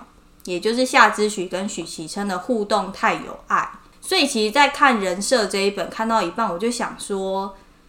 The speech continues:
拜托作者一定要写就是这一对配角故事，就我一定要去找来看。然后后来我就找到说，其实他们两位的故事是叫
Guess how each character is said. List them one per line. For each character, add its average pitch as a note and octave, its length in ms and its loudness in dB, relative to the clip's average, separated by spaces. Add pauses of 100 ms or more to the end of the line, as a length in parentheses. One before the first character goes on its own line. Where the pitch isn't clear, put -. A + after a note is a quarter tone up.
(220)
拜 A#3+ 260 8
托 G3+ 340 -2
作 A#3+ 240 2
者 E3+ 180 -4
一 E3+ 100 -8
定 G3+ 140 -4
要 G#3 160 0
写 - 400 -10 (100)
就 G3+ 120 -4
是 G3+ 160 -2
这 G#3 120 -2
一 F3+ 120 -2
对 E3+ 260 -2
配 F#3 240 -8
角 - 180 -12 (140)
故 - 180 -8
事， - 300 -10
就 A#3+ 120 0
我 F#3 140 0
一 E3+ 60 -2
定 F#3+ 100 -6
要 F#3+ 120 -4
去 G3 100 -2
找 - 260 -8
来 G1+ 220 -16
看。 - 220 -12 (960)
然 G#3+ 120 0
后 D#4+ 240 6
后 E4+ 280 8
来 F#3 180 6
我 F3 100 0
就 A#3+ 140 2
找 F3+ 240 0
到 G#3+ 180 6
说， G3 540 -2
其 A#3+ 240 -2
实 B3 180 4
他 C#4+ 140 6
们 C#4 160 6
两 F3+ 200 -2
位 A3 120 0
的 F#3+ 100 0
故 G#3 240 -2
事 G3 300 -4
是 F#3+ 180 -8
叫 F#3 400 -2